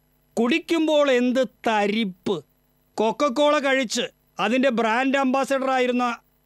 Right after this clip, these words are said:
അമിതാഭ് ബച്ചനെ വരെ ആശുപത്രിയിലാക്കിയതാണ്. പക്ഷേ രക്ഷപ്പെട്ട ബച്ചൻ പറഞ്ഞു, "ഇനി കോള കുടിക്കില്ല." പക്ഷേ നമ്മളിപ്പോഴും പറയും, "പെപ്സി എൻ്റെ ഭക്ഷണം,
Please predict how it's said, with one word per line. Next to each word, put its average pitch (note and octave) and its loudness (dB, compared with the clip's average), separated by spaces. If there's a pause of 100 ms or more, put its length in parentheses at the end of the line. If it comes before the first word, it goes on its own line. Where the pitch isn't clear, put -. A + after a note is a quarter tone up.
(140)
അമിതാഭ് B3+ 0
ബച്ചനെ C4 -2
വരെ B3 0
ആശുപത്രിയിലാക്കിയതാണ്. C4 -2 (440)
പക്ഷേ B3+ 0
രക്ഷപ്പെട്ട C4+ 0
ബച്ചൻ C4+ -2
പറഞ്ഞു, A#3+ -2 (260)
"ഇനി A3 0
കോള C4 2
കുടിക്കില്ല." C4 -4 (360)
പക്ഷേ B3+ 0
നമ്മളിപ്പോഴും A#3+ 0
പറയും, G#3+ 0 (300)
"പെപ്സി A#3+ -2
എൻ്റെ B3 2
ഭക്ഷണം, G#3 -2